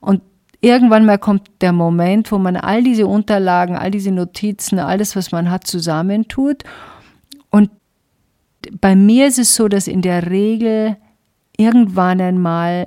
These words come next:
oft nach der Meditation oder auch wenn ich ins Bett gehe, der erste Satz hochkommt. Und dann weiß ich,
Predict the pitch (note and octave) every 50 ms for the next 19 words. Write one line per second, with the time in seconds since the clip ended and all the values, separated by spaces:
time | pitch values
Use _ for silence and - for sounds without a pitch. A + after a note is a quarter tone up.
0 | - _ _ - G3 A3 - - - - G3 F3+ E3+ E3 - - F3+ F3 E3+ E3+
1 | E3 - - F3 E3 - - - F3+ F#3 G3 G#3 G#3 - - F#3 F#3+ G3 G3+ -
2 | - - E3+ - - E3 E3+ E3 - E3+ D#3+ - - - F3 F3+ - _ - G3
3 | G3 F#3 F3+ - - _ _ _ _ _ _ _ - F3+ E3+ - E3+ F3+ F3+ -
4 | - - E3 D#3 D#3+ D3 D3 - - - - - - - - - D3 C#3+ - -
5 | - - - E3 - _ _ _ _ _ _ _ _ _ _ _ _ _ _ _
6 | _ _ _ _ _ _ _ _ _ _ _ _ _ _ _ _ _ _ _ _
7 | _ _ _ _ _ _ _ _ _ _ _ _ _ - F#3+ F3+ - F3+ F3+ F3+
8 | E3 E3 E3 E3 E3+ E3 - - E3 E3 D#3+ - - - - - _